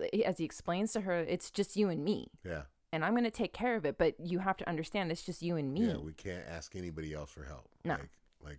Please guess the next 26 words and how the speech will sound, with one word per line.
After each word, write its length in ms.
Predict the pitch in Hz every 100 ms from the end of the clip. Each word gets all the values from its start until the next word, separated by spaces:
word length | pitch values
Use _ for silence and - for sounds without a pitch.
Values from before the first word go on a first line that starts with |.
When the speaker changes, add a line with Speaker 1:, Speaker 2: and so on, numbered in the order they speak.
| -
Speaker 2:
nobody's 480 | 78 82 82 80 80
gonna 180 | 80 71
be 200 | 80 78
there 200 | 69 -
for 180 | - - -
us. 260 | - - - -
Speaker 1:
And 160 | 185
the 60 | 185
drugs 340 | 165 156 175
become 460 | - 208 - 202 180
what 160 | 180 - -
feeds 240 | - 175 180
his 140 | 196
family. 420 | - 165 233 - -
Speaker 2:
Yeah. 200 | 90 87 - - -
Speaker 1:
And 280 | 170 175 170
so 360 | - 196 175 165
they 160 | 170
have 240 | 165 170 175
that 160 | -
whole 200 | - 185
thing 220 | 185 175 165
going 240 | 165 160
on, 200 | 208 247
and 120 | 202
then 220 | 170 170